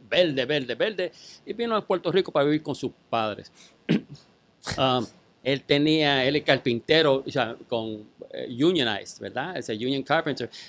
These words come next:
Y cuando él, él, él y su familia hacían cosas locas, ¿verdad? Eh, ellos sembraban guerrilla gardening, ellos iban a lugares públicos y sembraban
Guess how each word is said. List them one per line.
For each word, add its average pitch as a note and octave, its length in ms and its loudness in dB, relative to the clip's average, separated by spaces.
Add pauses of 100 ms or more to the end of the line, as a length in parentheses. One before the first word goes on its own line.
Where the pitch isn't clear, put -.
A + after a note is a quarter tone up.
(100)
Y A#2 140 0
cuando C3 340 4
él, D#3 240 4
él, E3+ 600 0 (120)
él F#3+ 240 4
y F#3 40 2
su F#3+ 140 2
familia F3+ 600 4
hacían D#3 480 -2
cosas D3+ 400 -2
locas, G#2+ 340 -6
¿verdad? A#2 300 -4
Eh, A#2+ 160 -4 (240)
ellos D#3 260 4
sembraban D3+ 560 2
guerrilla C#3+ 380 2
gardening, F#3 580 2 (100)
ellos F3+ 220 2
iban G3 120 2
a - 20 2
lugares F#3 340 4
públicos F3 420 4
y B2 40 2
sembraban D#3+ 560 2